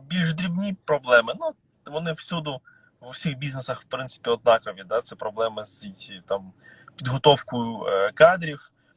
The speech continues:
і з тими, що там, ну, їх завжди не так просто залучати, мотивувати, навчати. Є там деякі перешкоди, але,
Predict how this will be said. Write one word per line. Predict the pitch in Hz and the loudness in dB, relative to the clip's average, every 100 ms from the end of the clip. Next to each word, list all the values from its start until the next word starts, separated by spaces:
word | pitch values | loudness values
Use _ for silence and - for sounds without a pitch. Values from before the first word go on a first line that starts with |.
| _ _ | _ _
і | - 107 | -20 -20
з | - | -12
тими, | 123 113 107 107 104 | -8 -6 -6 -8 -10
що | - - 101 98 92 - - | -14 -10 -8 -8 -10 -14 -20
там, | - - - | -20 -20 -20
ну, | 117 90 95 | -18 -16 -14
їх | 107 110 | -14 -2
завжди | 120 120 127 120 _ _ | -2 0 -6 -6 _ _
не | 123 | 0
так | 123 123 | 6 6
просто | 127 123 - 110 | 6 2 2 -10
залучати, | 101 107 110 - 165 160 131 | -12 -12 -8 6 8 6 2
мотивувати, | 117 110 117 117 123 156 143 120 113 104 - | -14 -16 -16 -12 2 2 2 -6 -12 -14 -20
навчати. | - - 143 139 113 110 117 | -14 -4 -2 -2 -10 -16 _
Є | 113 107 | -18 -18
там | 98 95 95 | -18 -20 _
деякі | 107 110 _ _ | -20 -20 _ _
перешкоди, | 113 - 185 180 139 | -14 -10 -4 -4 0
але, | 127 135 | -2 -2